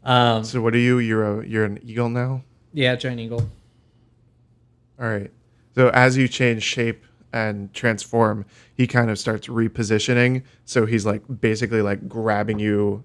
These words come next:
Speaker 2: with two arms and, like, wrangling you by the neck.
Speaker 1: That's fine. I'm a big problem for him now, though. Good
Speaker 2: Does that
Speaker 1: distraction.
Speaker 2: take your whole action?
Speaker 1: Yeah. I, well, I, I,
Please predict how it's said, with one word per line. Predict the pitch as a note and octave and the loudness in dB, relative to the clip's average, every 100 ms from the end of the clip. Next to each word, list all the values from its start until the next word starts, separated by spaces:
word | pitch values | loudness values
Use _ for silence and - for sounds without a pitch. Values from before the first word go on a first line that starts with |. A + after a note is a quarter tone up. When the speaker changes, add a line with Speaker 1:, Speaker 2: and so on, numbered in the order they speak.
| - | -12
Speaker 2:
with | G3+ - | -14 -6
two | - A#2 | -2 0
arms | G#2 G#2 G#2 | 0 -2 -6
and, | G#2+ | -4
like, | G#2 - B2+ - - | -6 -6 -12 -12 -18
wrangling | A#2 A2 A2 A2 G#2+ G#2 | -16 -6 -2 -2 -2 -4
you | G2+ | -2
by | G2 | -2
the | G2 | -2
neck. | G2+ G2+ G#2 - _ _ _ _ - | -4 -6 -8 -10 _ _ _ _ 2
Speaker 1:
That's | C#3 - | 2 2
fine. | B2 A2+ A2+ | -2 -4 -4
I'm | A#2 B2+ | -2 -2
a | |
big | A#2 B2 - | 2 0 2
problem | A2+ A2+ G#2 | 0 0 -8
for | - | -12
him | G#2 A2 G2+ | -10 -8 -6
now, | G#2 G#2+ | -6 -4
though. | G#2+ G#2+ _ _ _ _ _ _ _ _ _ - | -6 -8 _ _ _ _ _ _ _ _ _ 2
Good | C#3+ A#2+ | 2 2
Speaker 2:
Does | C3+ | 0
that | B2 | 4
Speaker 1:
distraction. | A#2+ A#2 C3 | 4 2 2
Speaker 2:
take | B2+ | 0
your | B2+ | 0
whole | A#2 A2 | 0 2
action? | A2+ - B2+ B2 B2+ _ _ _ _ _ _ _ _ _ - | 0 -4 -6 -6 -8 _ _ _ _ _ _ _ _ _ -6
Speaker 1:
Yeah. | D3 D3+ C3+ - | 2 2 2 0
I, | C#3 C#3 - _ - | -2 -2 -10 _ 2
well, | E3+ F3 E3 E3 _ _ _ _ _ _ _ _ _ _ | 4 6 2 -2 _ _ _ _ _ _ _ _ _ _
I, | C3 C#3+ | -4 -2
I, | C#3 | 0